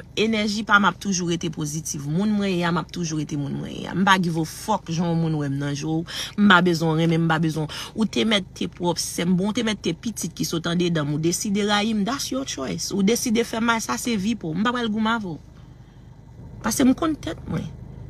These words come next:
Ou e lò yon limyè ki shine sou, lò yon limyè ki bon sou, lò gen bon enèji, se pa tout moun k ap atire pa ou, cheri. Okontrè, gen k ap atire pa ou, k ap anvi, renmen, ou yo p ap kapab, paske sa k andedan la avèk pa yo ap goumen.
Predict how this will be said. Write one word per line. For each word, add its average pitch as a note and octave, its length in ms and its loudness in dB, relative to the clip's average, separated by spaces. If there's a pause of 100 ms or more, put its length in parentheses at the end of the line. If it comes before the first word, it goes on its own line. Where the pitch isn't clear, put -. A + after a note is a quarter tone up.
(420)
Ou C#4+ 160 6
e C#4+ 100 8
lò A3+ 260 6
yon B3+ 200 6
limyè A#3+ 380 4
ki A#3 140 0
shine A3+ 520 4
sou, A#3+ 360 0
lò G#3+ 200 6
yon A3 180 4
limyè A3 420 4
ki G#3 180 0
bon F#3+ 260 4
sou, A3+ 380 0
lò G3 180 4
gen G3+ 180 6
bon G3 160 6
enèji, G3 420 4
se - 120 -4
pa B3 100 -2
tout C4 220 -4
moun A3 160 2
k F#3 80 0
ap E3+ 140 0
atire E3+ 380 -2
pa E3+ 180 -2
ou, F#3 180 0
cheri. - 320 -6 (520)
Okontrè, G3+ 440 0
gen G3 240 4
k G3+ 80 -2
ap F3+ 140 0
atire F3 320 0
pa E3 140 2
ou, E3 80 0
k E3 80 -2
ap D#3 100 -4
anvi, D3 460 0
renmen, F3 360 4
ou D#3+ 80 2
yo E3 80 0
p F3 80 -2
ap - 120 -8
kapab, E3+ 320 0
paske F3 320 -2
sa - 320 2
k A3 120 -2
andedan G3 440 2
la F3+ 180 6
avèk D#3+ 200 -2
pa E3 140 0
yo E3 160 2
ap D#3 140 0
goumen. D#3+ 340 0